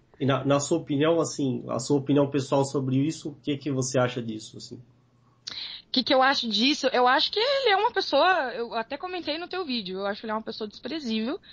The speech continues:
Speaker 2: Ele, ele fala dos trolls, mas ele é o troll master, ele vai atrás de todos que tem bastante visualização no YouTube, ele ataca, ele não tem argumento,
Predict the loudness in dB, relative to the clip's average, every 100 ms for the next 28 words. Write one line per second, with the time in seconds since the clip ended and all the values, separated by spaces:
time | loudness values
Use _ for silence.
0 | -20 -20 -20 -20 _ 2 4 2 2 2
1 | 2 2 2 0 2 2 2 2 4 2
2 | -2 -8 -2 2 4 4 2 2 2 4
3 | 4 4 0 -2 -4 -4 -4 -6 -10 -6
4 | 0 0 0 0 2 4 4 2 0 -2
5 | -2 -2 -4 -4 0 2 2 2 2 2
6 | 0 -4 0 0 -2 -10 -4 -2 -2 -4
7 | -10 -6 -2 -2 -4 -4 -4 -4 -2 -4
8 | -6 -8 -6 -8 -8 -6 0 0 0 -8
9 | -20 -18 -20 0 2 2 2 2 2 0
10 | 0 2 2 0 -4 -2 -2 0 0 -2
11 | 0 2 2 0 -2